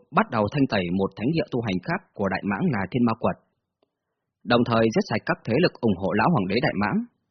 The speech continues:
Có hơn một nửa người tu hành Thiên Ma Quật chết trong cuộc đại thanh tẩy đó. Hiện tại Thiên Ma Quật đã không còn là thánh địa có thể chống lại một thế lực lớn như là núi Luyện Ngục nữa, mà trở thành một bù nhìn của chính núi Luyện Ngục.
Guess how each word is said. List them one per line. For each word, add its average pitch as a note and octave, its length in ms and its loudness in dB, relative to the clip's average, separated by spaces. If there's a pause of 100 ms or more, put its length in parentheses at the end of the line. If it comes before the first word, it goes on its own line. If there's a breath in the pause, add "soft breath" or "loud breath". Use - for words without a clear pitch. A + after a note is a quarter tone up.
(800)
Có D#3 140 6
hơn F#3 160 8
một A#2+ 120 4
nửa A2+ 180 6
người G#2+ 180 4
tu D3+ 160 2
hành G#2 200 4
Thiên D3 140 2
Ma C#3+ 160 2
Quật G2+ 200 0
chết F#3 140 -2
trong C#3 220 0
cuộc G#2 260 2
đại A#2 220 0
thanh C3+ 200 2
tẩy G2 120 -2
đó. F#2+ 180 0 (1080)
Hiện C3+ 160 4
tại A#2 180 4 (100)
Thiên D#3 140 2
Ma D3 140 2
Quật G#2+ 220 2
đã B2 100 2
không D#3 200 0
còn G#2+ 140 0
là G2 160 0
thánh A#2 200 -2
địa C#3 240 0
có G#2 360 -2
thể B2+ 100 0 (100)
chống A2 160 -2
lại D#3 180 0
một G#2 140 0
thế G#2+ 120 -4
lực D3 160 0 (100)
lớn G#2 160 2
như F3 120 2
là A2 160 0
núi A2+ 120 2
Luyện D#3+ 140 0
Ngục G2+ 220 -2
nữa, C3+ 120 -2 (680)
mà A2+ 100 4 (120)
trở G#2 140 -2
thành G#2+ 140 0 (100)
một G#2 100 2 (120)
bù A2 180 2
nhìn G2 180 2 (120)
của G2 220 0 (100)
chính G#2 160 -2
núi A2 160 2
Luyện D#3+ 160 0
Ngục. F#2+ 180 0